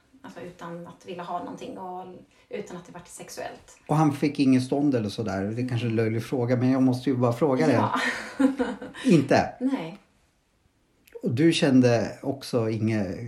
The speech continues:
Speaker 2: konstigheter?
Speaker 1: Nej, alltså man är ju liksom där för att hålla space för en annan person, så att man går ju liksom inte in i sin egen sexuella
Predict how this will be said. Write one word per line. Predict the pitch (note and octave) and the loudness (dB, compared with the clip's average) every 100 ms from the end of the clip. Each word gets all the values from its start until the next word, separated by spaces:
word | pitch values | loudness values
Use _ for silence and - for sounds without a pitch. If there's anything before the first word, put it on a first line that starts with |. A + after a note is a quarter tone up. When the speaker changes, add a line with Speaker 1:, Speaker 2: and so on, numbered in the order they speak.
| B2 B2+ - | -10 -12 -8
Speaker 2:
konstigheter? | - A#2+ - A2 G#2 G2 - A#2 A2+ - _ - - | -4 -4 -4 -4 -4 -4 -6 -10 -10 -14 _ -20 -12
Speaker 1:
Nej, | B3 G#3 F#3+ | -10 -10 -12
alltså | A#3+ B3 | -12 -6
man | B3+ B3 - - | -6 -6 -8 -14
är | B3+ A#3+ | -8 -4
ju | C4+ | -2
liksom | A#3+ G#3 G#3+ | -4 -10 -14
där | G3 F3+ | -10 -10
för | F3+ F3+ | -10 -12
att | |
hålla | - F#3 E3+ | -14 -12 -12
space | E3+ - - F#3+ E3+ - | -14 -16 -12 -12 -12 -16
för | E3+ | -14
en | E3+ E3+ | -12 -12
annan | E3+ E3+ E3+ | -12 -12 -14
person, | F#3 F#3+ G#3 F3+ | -16 -16 -16 -14
så | F3+ | -16
att | F3+ | -14
man | F3+ | -14
går | G3+ | -12
ju | A3 | -12
liksom | G#3 - F3+ F3 E3+ _ _ - | -14 -16 -16 -14 -16 _ _ -18
inte | G3+ F3+ - | -14 -14 -12
in | A3+ A3 | -12 -12
i | F#3 | -12
sin | E3+ F#3 | -12 -12
egen | F3+ F3 A#3 | -12 -8 -10
sexuella | G#3 - - F3+ F3 F3 | -10 -16 -16 -12 -10 -10